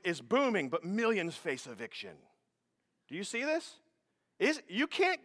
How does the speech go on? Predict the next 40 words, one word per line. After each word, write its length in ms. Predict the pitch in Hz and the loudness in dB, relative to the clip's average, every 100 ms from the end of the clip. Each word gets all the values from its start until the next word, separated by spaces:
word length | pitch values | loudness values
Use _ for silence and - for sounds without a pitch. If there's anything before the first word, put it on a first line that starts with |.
| - | -14
you 160 | - 190 | -2 4
ain't 160 | 466 339 | 4 6
getting 220 | 330 339 | 2 2
peace 320 | 294 240 - | -2 -2 -2
in 80 | 180 | -4
this 180 | 190 165 | -2 2
world 280 | 156 104 - _ _ _ - | 2 2 -2 _ _ _ -14
if 140 | 143 | -6
you 100 | 185 | 0
live 260 | 208 226 185 | 6 6 8
by 180 | 180 170 | 8 8
this 200 | 196 - | 6 4
gospel. 480 | 151 123 - 82 - _ _ _ _ _ _ _ _ _ _ | 4 4 0 -16 -20 _ _ _ _ _ _ _ _ _ _
'Cause 160 | - 147 | -4 0
this 160 | 269 - | 2 6
ain't 180 | 294 | 6
good 160 | 226 226 | 6 2
news. 260 | 226 120 - | 2 0 -2
This 160 | 196 | -4
is 120 | 247 | -2
news, 500 | 180 311 302 202 - - _ _ _ _ _ _ _ _ | 4 4 4 0 -8 -20 _ _ _ _ _ _ _ _
but 100 | 143 | 0
it's 120 | 185 | 2
not 200 | 196 226 | 6 4
good 200 | 143 240 | 6 0
news. 400 | 135 90 78 - _ _ _ _ _ _ _ _ - | 0 -6 -10 -20 _ _ _ _ _ _ _ _ 2
Only 300 | 160 226 240 | 4 4 4
God 320 | 202 202 190 | 8 8 8
came 540 | 190 170 151 113 123 - | 0 -2 -2 -4 -8 -16
for 200 | - 151 | -6 -2
the 160 | 139 127 - | -2 -4 -8
very 260 | 139 202 190 | 0 0 0
specific 460 | - 160 156 127 | -4 -8 -10 -8
reason 460 | 135 139 117 104 101 - - | -6 -6 -6 -10 -12 -16 -8
to 100 | 143 | -4
be 140 | 151 | -2
the 140 | 139 120 | -2 -4
Prince 680 | - 165 233 240 - - - _ _ _ | -2 0 0 0 -10 -10 -14 _ _ _
of 240 | - 147 - | 2 2 2
Peace. 600 | - 127 - - - | -10 -10 -12 -18 -18